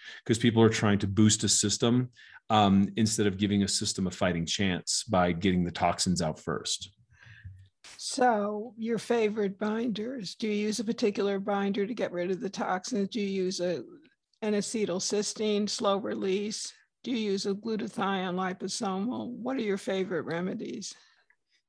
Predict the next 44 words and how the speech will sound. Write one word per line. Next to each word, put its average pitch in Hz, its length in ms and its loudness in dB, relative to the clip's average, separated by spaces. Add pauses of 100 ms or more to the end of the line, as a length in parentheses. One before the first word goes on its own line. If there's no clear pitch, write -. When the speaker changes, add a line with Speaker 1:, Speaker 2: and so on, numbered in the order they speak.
(140)
Speaker 1:
Yeah, 226 320 10
I 214 80 8
mean, 240 160 10
I 214 120 8
like 226 360 8 (800)
E 175 120 2
D 170 120 6
T 160 280 2
A, 147 100 6
D 139 160 4
M 139 120 4
S 135 220 0
A 127 180 2
for 120 160 -6
some. 123 540 2 (140)
Um, 104 460 4 (360)
again, 131 300 8
depending 123 340 4
on 123 160 6
if 113 120 -2
the 113 80 -2
system 113 420 0
could 110 160 -2
take 113 240 2
it, 113 120 2
could, 107 140 -4
depending 107 380 2
on, 104 180 8
Speaker 2:
Yes, 104 140 2
I 101 80 0
was 104 140 -2
Speaker 1:
um, 190 60 -4
Speaker 2:
gonna 190 140 -8
say 196 300 -2
that, 180 160 0
that, 190 240 -2
those 226 220 -2
are 196 100 0
tough - 320 -4
ones 190 240 -4
for 180 160 -8
a 185 60 -6
sensitive 202 560 -10
person. 214 520 -10